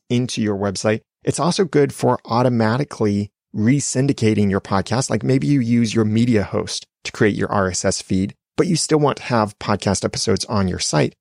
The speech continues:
Well, there's this free plugin provided by Second Line Themes, so you can bring those podcast episodes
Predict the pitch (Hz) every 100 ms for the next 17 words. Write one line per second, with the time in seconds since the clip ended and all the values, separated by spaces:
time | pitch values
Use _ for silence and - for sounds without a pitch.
0 | _ 175 160 139 127 - - 123 - 143
1 | 185 - - - _ - 113 113 117 117
2 | 104 98 98 101 101 104 98 95 98 -
3 | 160 104 - _ _ - 135 120 120 98
4 | - 113 123 110 104 - 101 90 95 -
5 | 113 135 107 95